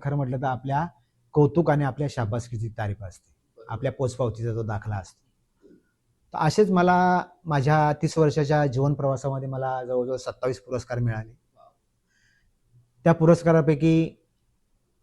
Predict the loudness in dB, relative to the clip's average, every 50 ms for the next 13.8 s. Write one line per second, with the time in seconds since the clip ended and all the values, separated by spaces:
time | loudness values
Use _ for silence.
0 | _ _ -2 0 2 2 2 4 4 6 6 6 6 6 6 4 4 2 2 2
1 | 2 2 0 0 0 0 0 0 0 0 0 2 2 2 0 0 0 0 0 0
2 | -2 -6 -10 -12 -16 _ _ _ _ _ -12 -8 -6 -6 -4 -4 -2 0 -2 -2
3 | -2 -2 -2 -2 -2 -4 -6 -6 -4 -4 -2 -2 -2 -4 -6 -6 -8 -8 -6 -6
4 | -4 -4 -2 -2 0 -2 -2 -4 -6 -8 -4 -2 -2 0 0 0 -2 -4 -6 -12
5 | _ _ _ _ _ _ _ _ _ _ _ _ _ _ _ _ _ _ _ _
6 | _ _ _ _ _ _ _ _ 2 4 8 8 10 8 8 6 6 6 6 4
7 | 4 0 -12 _ _ _ _ _ _ _ _ _ _ _ _ _ _ _ _ _
8 | _ _ _ _ 0 2 2 4 6 6 6 6 6 4 2 0 0 0 0 0
9 | 0 0 0 0 0 0 -2 0 0 0 0 -2 -4 -6 -6 -8 -10 -14 -14 -14
10 | -14 -16 -18 -20 -20 -20 _ _ _ _ _ _ _ _ _ _ _ _ _ _
11 | _ _ _ _ _ _ _ _ _ _ _ _ _ _ _ _ _ _ _ _
12 | _ _ _ _ 4 4 6 6 4 4 4 2 4 4 4 6 6 4 4 4
13 | 2 2 4 2 2 4 4 4 4 4 4 4 4 4 4